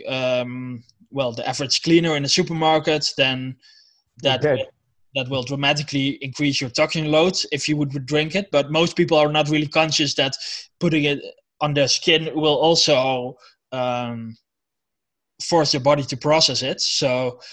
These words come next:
Speaker 1: that's one way you increase your toxin load. So, um,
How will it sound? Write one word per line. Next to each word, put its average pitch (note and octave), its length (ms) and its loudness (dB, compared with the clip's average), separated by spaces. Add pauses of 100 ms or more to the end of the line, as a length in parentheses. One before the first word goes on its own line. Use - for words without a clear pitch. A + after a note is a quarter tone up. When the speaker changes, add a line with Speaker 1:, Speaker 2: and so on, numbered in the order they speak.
(260)
Speaker 1:
that's B2+ 240 -4
one C#3+ 220 0
way C#3+ 180 4
you C#3+ 220 2
increase C#3 340 -2
your C3 100 -4
toxin D3 440 -2
load. B2+ 260 -2
So, A#2+ 340 -4 (720)
um, A#2+ 1500 -8